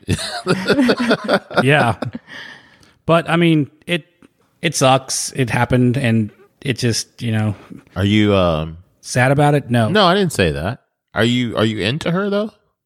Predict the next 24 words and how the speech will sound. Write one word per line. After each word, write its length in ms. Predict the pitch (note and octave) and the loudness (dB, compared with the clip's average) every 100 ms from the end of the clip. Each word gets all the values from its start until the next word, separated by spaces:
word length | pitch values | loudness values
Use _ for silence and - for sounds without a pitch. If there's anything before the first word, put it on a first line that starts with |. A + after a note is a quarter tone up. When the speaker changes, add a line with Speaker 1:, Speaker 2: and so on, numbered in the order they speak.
| _ _ _ _ _ _ _ _ _ _ _ - | _ _ _ _ _ _ _ _ _ _ _ -6
Speaker 2:
Yeah, 240 | F#3 G#3 | 0 2
Speaker 1:
Like, 80 | F#3 | 2
why 80 | A#3+ | 2
Speaker 2:
she 40 | F4 | 2
Speaker 1:
would 100 | D4+ | 2
you 80 | C#4+ | 2
go 100 | A3+ | 2
with 120 | C3 | 0
sad? 420 | - B2 D#2+ D2+ | -2 0 0 0
<laughs> 800 | A2+ - F#3+ - - - B3+ - | -2 0 -2 0 -4 -2 -4 0
Speaker 2:
No, 240 | G#3+ A3 | 0 2
I 100 | E3+ | 0
th-, 220 | E3 G3 | -2 -4
that's 200 | E3+ F#3 | -2 0
not 100 | G#3 | 2
as 120 | F3+ - | 2 2
you 60 | |
were 60 | D3+ | 2
going. 240 | D#3+ E3+ C3 | 4 2 2
Like, 100 | A#2+ | 2
"Are 180 | B2+ | 2
you 120 | C3 C3 | 2 2
upset?" 480 | G#2+ B2+ C3 C#3+ B2 | 0 0 2 2 0
Or, 680 | B2 B2 A#2+ A2+ A2+ A#2+ | -4 -4 -4 -4 -6 -10